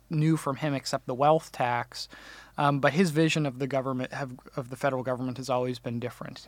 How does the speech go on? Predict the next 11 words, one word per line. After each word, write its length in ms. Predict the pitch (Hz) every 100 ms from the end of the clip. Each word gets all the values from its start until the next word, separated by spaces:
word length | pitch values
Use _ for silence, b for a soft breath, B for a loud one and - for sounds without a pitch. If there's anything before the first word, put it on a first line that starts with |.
| 147
Look 240 | 139 139 -
back 260 | 135 127
to 100 | -
twenty 260 | 135 147 131
sixteen 500 | - 139 - - 131
again. 600 | 123 135 151 139 123 120 b b b b
I 60 | -
mean, 80 | 131
Sanders 520 | - 139 143 143 135
was 120 | 139
proposing 1000 | - 147 - 139 131 127 127 127 127 123